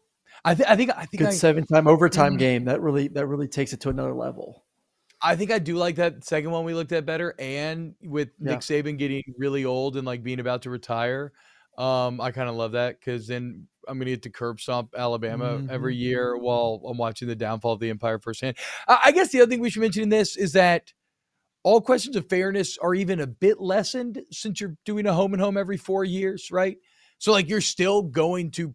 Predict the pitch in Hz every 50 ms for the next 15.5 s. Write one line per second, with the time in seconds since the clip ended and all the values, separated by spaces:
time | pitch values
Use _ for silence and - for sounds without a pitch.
0 | _ _ - - 170 170 165 170 160 156 147 147 151 143 - - _ - - 160
1 | 151 147 143 143 151 147 151 151 151 151 139 127 123 143 147 147 147 147 151 143
2 | 135 117 123 135 139 131 135 147 139 139 135 139 135 139 143 139 135 135 123 -
3 | 123 135 135 135 123 120 113 101 131 131 131 139 135 127 - - 151 127 117 110
4 | 104 _ _ _ _ _ _ _ _ _ _ - 123 143 143 139 131 123 117 -
5 | - 143 147 147 143 - - 156 151 151 147 147 147 147 143 143 139 143 143 139
6 | 139 123 131 139 135 135 135 139 135 - - 143 135 135 131 - 202 226 220 -
7 | - 269 254 202 170 175 185 175 135 113 120 123 117 - - - 151 151 151 147
8 | 123 107 123 123 123 131 131 127 - - - - _ - 147 135 117 123 135 131
9 | 131 - - 139 131 135 _ _ _ _ _ _ _ _ - - 139 147 147 143
10 | 139 139 135 135 131 131 131 123 139 139 131 135 151 165 160 120 123 127 - 190
11 | 196 180 - - - - - - 156 202 226 240 277 262 208 - 240 226 196 214
12 | 214 214 254 226 - - 220 220 - - - - _ _ _ - 160 185 233 226
13 | 202 196 190 180 180 190 190 - - 151 160 - - 151 160 160 151 - - 175
14 | 175 156 160 123 151 151 147 156 156 151 143 147 147 151 143 131 - - 151 131
15 | - - 131 135 139 127 147 - _